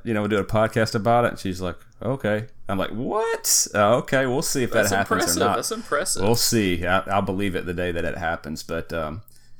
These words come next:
Speaker 1: anyway, yeah, We, We Happy Few is just a kind of a, a freaky game. Just look it up if you wanna see it. But, dude, I gotta ask you, uh,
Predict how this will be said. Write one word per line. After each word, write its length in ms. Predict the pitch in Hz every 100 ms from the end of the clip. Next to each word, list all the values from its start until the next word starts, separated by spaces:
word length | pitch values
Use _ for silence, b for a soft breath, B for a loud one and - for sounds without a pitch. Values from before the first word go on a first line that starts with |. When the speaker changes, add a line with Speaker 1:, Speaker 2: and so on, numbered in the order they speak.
| b b -
Speaker 1:
anyway, 300 | 92 82 95
yeah, 100 | 92
We, 140 | 98 95
We 160 | 104
Happy 240 | 101 92 82
Few 220 | 85 82
is 80 | 82
just 200 | 82 80
a 80 |
kind 240 | 73 87 80
of 100 | 78 -
a, 60 | 87
a 40 |
freaky 380 | - 85 76 80
game. 260 | 76 82 80
Just 120 | -
look 140 | 82
it 80 | 78
up 120 | 78
if 60 | -
you 60 | 80
wanna 120 | 73
see 220 | - 78
it. 120 | 65
But, 160 | - - - B B B B B -
dude, 140 | 117 117
I 80 |
gotta 160 | 117 123
ask 340 | 98 131 - 90
you, 260 | 82 - 104
uh, 380 | 90 85 82